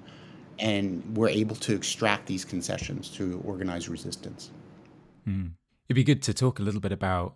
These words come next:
Speaker 2: the judiciary, the legislative and the executive branches, right? Because, uh, I suppose the Constitution,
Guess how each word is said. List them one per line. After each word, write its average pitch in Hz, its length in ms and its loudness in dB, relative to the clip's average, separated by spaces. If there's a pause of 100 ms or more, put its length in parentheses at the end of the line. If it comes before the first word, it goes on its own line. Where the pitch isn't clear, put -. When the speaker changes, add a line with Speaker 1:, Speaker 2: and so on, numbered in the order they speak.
(120)
Speaker 2:
the 87 580 0
judiciary, 98 600 -2
the 92 560 0
legislative 101 840 -2
and 92 240 0
the 90 140 0
executive 95 560 -2
branches, 90 560 -4
right? 95 340 0
Because, 101 380 -4
uh, 95 240 2
I 101 80 2
suppose 101 340 2
the 95 80 -2
Constitution, 95 840 -2